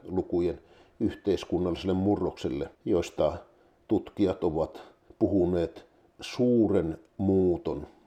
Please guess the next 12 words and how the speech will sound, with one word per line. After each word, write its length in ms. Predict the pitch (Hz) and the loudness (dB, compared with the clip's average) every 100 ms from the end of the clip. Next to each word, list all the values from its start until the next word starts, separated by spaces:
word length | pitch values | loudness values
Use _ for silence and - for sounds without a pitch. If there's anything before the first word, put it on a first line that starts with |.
| _ - | _ -10
ajankohtana 840 | 85 78 71 71 - - 73 67 - - | -6 -4 -6 -8 -10 -10 -10 -10 -12 -18
Suomessa. 640 | - - 57 69 - - - _ _ _ _ _ _ _ _ _ _ _ _ _ _ _ - | -8 -4 -4 -4 -12 -18 -20 _ _ _ _ _ _ _ _ _ _ _ _ _ _ _ 0
Maalta 440 | 117 135 123 104 | 4 6 6 4
muutettiin 680 | 107 113 107 92 - 85 82 | 6 6 6 0 -4 -6 2
kaupunkeihin, 960 | 104 104 95 95 90 - 78 87 76 - _ _ _ _ _ _ _ | 4 6 4 0 -2 0 0 0 -4 -8 _ _ _ _ _ _ _
Itä- 340 | 127 113 120 107 | -4 4 6 6
ja 180 | 101 92 - - | 6 2 -2 -2
Pohjois-Suomesta 960 | 101 101 98 87 95 87 90 - - - | 0 2 2 2 -2 -2 -2 -6 -8 -2
Etelä- 420 | 107 - 98 90 | -2 2 2 2
ja 160 | 87 | 2
Länsi-Suomeen 800 | 95 92 87 85 87 73 78 78 | 2 2 -2 -4 -4 -4 -4 -8
tai 400 | 78 95 87 80 | -2 0 2 0